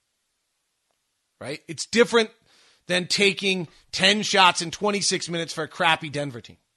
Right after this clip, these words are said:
And can he finish? Can he do what Royce O'Neale did? His career finishing at the rim is fifty-one percent. Can he get that to sixty-five?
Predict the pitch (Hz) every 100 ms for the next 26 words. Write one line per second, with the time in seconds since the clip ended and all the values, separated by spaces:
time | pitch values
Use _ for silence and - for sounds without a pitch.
0 | _ _ _ _ _ _ _ _ _ _
1 | _ - 175 - 196 190 185 165 127 -
2 | - _ _ _ _ _ _ _ _ _
3 | _ _ _ _ _ _ _ _ _ -
4 | 220 240 233 233 165 214 202 180 190 190
5 | 185 160 156 120 90 _ _ _ _ _
6 | _ _ _ _ _ _ _ _ _ _
7 | _ _ _ _ _ 170 170 - _ _
8 | _ - 190 196 247 254 226 226 226 220
9 | 185 190 202 165 - - 233 233 226 202
10 | 165 185 185 170 - 123 - _ _ _
11 | _ _ _ _ _ _ - 185 175 240
12 | 160 202 226 226 214 214 180 170 - 220
13 | - 202 - 151 98